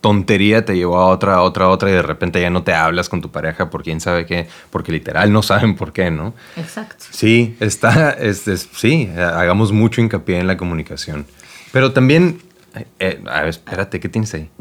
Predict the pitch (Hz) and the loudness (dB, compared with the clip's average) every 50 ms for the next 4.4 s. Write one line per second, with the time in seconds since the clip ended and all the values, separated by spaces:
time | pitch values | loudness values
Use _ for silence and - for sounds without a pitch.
0 | 196 185 185 - 214 202 208 214 214 220 214 208 196 - 180 156 - - 151 - | -8 -8 -6 -4 -4 -4 -2 -2 -2 -2 -4 -4 -4 -6 -6 -8 -8 -10 -14 -12
1 | - 160 160 - - - - - - 104 117 - 117 98 98 110 127 123 - 160 | -12 -14 -14 -14 -20 -18 -8 -4 -2 -2 0 0 0 2 2 2 2 2 0 -2
2 | 160 - 98 78 - 95 - - - - 214 202 - 233 247 262 294 311 320 - | -2 -2 -6 -6 -6 -6 -6 -6 -6 -4 -4 -4 -4 -4 -4 -2 -2 -2 -2 0
3 | 202 202 - 143 175 165 165 185 180 - - 240 262 262 - - 190 185 185 180 | 0 0 0 -2 -2 -4 -6 -8 -8 -6 -4 -4 -4 -6 -6 -6 -4 -2 -2 -4
4 | 180 - 214 208 240 330 427 | -4 -6 -6 -4 -4 -6 -6